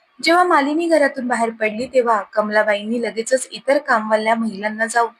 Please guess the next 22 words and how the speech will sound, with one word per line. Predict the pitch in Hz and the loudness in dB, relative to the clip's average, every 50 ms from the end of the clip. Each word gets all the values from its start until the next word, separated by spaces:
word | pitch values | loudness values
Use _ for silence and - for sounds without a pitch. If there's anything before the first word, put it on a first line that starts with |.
| _ _ _ _ _ _ | _ _ _ _ _ _
सर्व | - - - 320 330 330 349 349 339 | -8 2 2 4 4 4 2 0 0
काही | 285 254 269 285 | 0 -2 -2 -2
सांगितले. | - - 247 220 196 202 202 - 202 202 _ _ _ _ _ _ _ _ _ _ _ _ - | -4 -4 -6 -8 -8 -10 -10 -12 -12 -12 _ _ _ _ _ _ _ _ _ _ _ _ -2
तेव्हा | 226 214 196 214 220 | -2 0 2 2 0
त्या | 214 220 220 | 2 0 -2
विचार | 214 214 190 - - 202 208 | -2 -2 -6 -4 -4 -4 -4
करू | 208 208 202 208 | -4 -8 -6 -2
लागल्या | 214 240 262 262 262 247 247 247 - _ _ _ _ _ _ | 0 0 0 2 2 0 0 0 -4 _ _ _ _ _ _
की | - 339 | 2 2
आता | 330 320 320 320 320 | 2 2 2 2 2
आपल्याला | 302 277 - 254 262 262 277 | 2 2 0 0 2 2 4
इथून | 277 254 226 - 262 277 | 2 0 -4 -6 -6 -4
पळून | 269 269 214 208 226 254 262 | 0 2 2 2 2 0 2
जावे | 269 285 294 302 311 294 | 2 2 4 4 2 0
लागेल, | 277 233 196 202 196 _ _ _ _ _ _ _ _ | 0 -4 -4 -10 -14 _ _ _ _ _ _ _ _
नाहीतर | 208 214 220 214 214 - 220 | 0 0 0 0 0 -2 0
मालकीनबाई | 220 226 214 208 196 202 214 214 214 214 214 233 254 | 2 2 2 2 0 -4 -6 -4 0 0 2 0 0
सर्वांना | 254 - 240 214 202 208 208 214 220 226 | 0 -2 -4 -2 0 -2 -2 -2 -2 -6
सांगतील | 226 277 285 285 277 277 269 262 - _ - - _ _ _ | -2 -2 -2 -4 -2 -4 -8 -8 -8 _ -20 -20 _ _ _
की | 330 | -2
आपण | - - 254 240 226 - 311 339 339 | 0 2 0 0 2 2 2 2 4
त्यांचा | 339 311 269 254 - 294 | 2 2 2 2 2 0